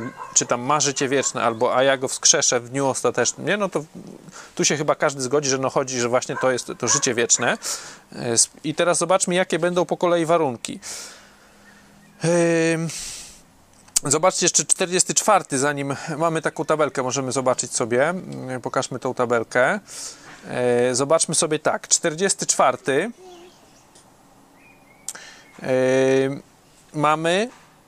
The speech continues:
przyjść, nie? Ten warunek, bo, y, patrzymy na warunki, gdzie się pojawia jaki warunek na życie wieczne, nie? Czterdziesty czwarty mamy,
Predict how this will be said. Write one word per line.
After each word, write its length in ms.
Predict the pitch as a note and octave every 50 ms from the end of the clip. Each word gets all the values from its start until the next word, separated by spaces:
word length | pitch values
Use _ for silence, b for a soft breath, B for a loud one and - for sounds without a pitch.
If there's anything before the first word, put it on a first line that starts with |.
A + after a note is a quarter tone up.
| _ _ _ - - - _ _ - - - - _ _ _ _ _ - - - _ - - - - - -
przyjść, 580 | - A3 F3+ C#3 B2 A#2 A2 - - - -
nie? 180 | B2 B2+ D#3+ F#3
Ten 200 | - F3+ D3+ C3+
warunek, 500 | C#3 C#3 C#3 C#3+ C3+ C3 C#3 E3 G3 - D#3
bo, 140 | D3 D#3+
y, 840 | E3 - - - - - - - - - - - - - - - - - - E3 D#3 D3 D3+ D3+ - -
patrzymy 360 | - G3 - - - F#3 F3+ F3
na 100 | F3+ D#3+
warunki, 400 | E3+ F3 F#3 F3 - - D#3+ C#3
gdzie 420 | B2+ B2 E3+ E3+ D#3+ D#3 - -
się 140 | - D#3 C#3+
pojawia 200 | - D#3+ D#3+ D3+
jaki 200 | D3+ - F3 D#3
warunek 420 | C#3+ D3+ D3+ D#3+ D#3+ D3+ C#3+ -
na 160 | D3 C#3+ C#3
życie 280 | C3+ C#3 C#3 - - C#3
wieczne, 400 | B2+ C3+ B2 - - - C3 -
nie? 200 | - C3 C#3+ F3+ B B B B B B B
Czterdziesty 500 | - - - D#3 C#3+ D#3 E3 - - E3
czwarty 540 | - - - D#3+ D3+ D3+ E3 E3+ G3 G3+ G#3+
mamy, 440 | E3+ D3 C#3+ C#3+ D3+ D#3+ F3 G#3